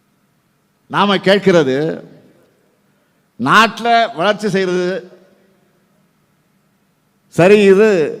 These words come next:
நாட்டுல இருக்கக்கூடிய வளர்ச்சி சரி, இதுன்னு மக்களுடைய வாழ்வாதாரம் பாதிக்கப்படுதுன்னு, வேலை வாய்ப்பு இல்லைன்னு சொன்னா,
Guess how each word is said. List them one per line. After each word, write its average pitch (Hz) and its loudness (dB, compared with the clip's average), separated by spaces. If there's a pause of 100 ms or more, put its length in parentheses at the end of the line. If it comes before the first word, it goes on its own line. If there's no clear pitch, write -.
(220)
நாட்டுல 190 -2
இருக்கக்கூடிய 160 -4
வளர்ச்சி 196 -4 (100)
சரி, 175 -2
இதுன்னு 180 -4 (1600)
மக்களுடைய 214 0
வாழ்வாதாரம் 202 2
பாதிக்கப்படுதுன்னு, 180 -2 (100)
வேலை 196 -2
வாய்ப்பு 175 -2
இல்லைன்னு 180 -2 (380)
சொன்னா, 147 -6